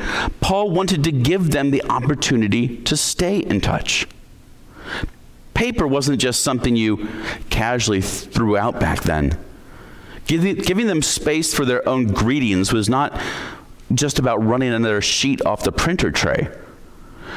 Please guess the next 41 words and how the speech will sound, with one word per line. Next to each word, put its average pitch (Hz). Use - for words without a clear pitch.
So -
there 175
was 226
a 135
cost 190
associated 113
with 101
giving 95
them 90
some 87
space. -
And 170
so 170
Paul 208
is, 131
he's 220
promoting 165
these 120
guys. 90
Perhaps 202
they 190
would 175
have 170
an 170
opportunity 156
to 151
minister 147
in 110
Colossae 98
in 107
the 98
future, 117
or 170
would 160
need 175
the 170
Colossians' 180
support -
in 131
the 117
future. 95